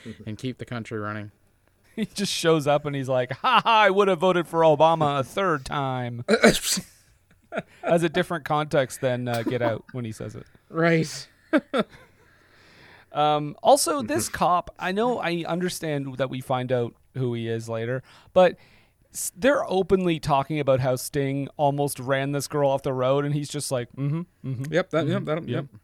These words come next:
Speaker 2: yep.
Speaker 3: yep, yep, yep."
Speaker 2: Sounds about right.
Speaker 3: <laughs>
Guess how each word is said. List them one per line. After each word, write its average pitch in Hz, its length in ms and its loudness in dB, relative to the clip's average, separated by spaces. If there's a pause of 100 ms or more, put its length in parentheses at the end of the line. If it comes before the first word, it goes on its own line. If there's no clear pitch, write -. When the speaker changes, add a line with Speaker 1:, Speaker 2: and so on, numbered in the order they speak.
(240)
Speaker 2:
yep. 135 180 -12
Speaker 3:
yep, 143 140 -6 (180)
yep, 156 120 -12 (680)
yep." - 80 -4
Speaker 2:
Sounds 156 160 2
about 165 160 4
right. 160 220 2 (840)
Speaker 3:
<laughs> 170 300 -12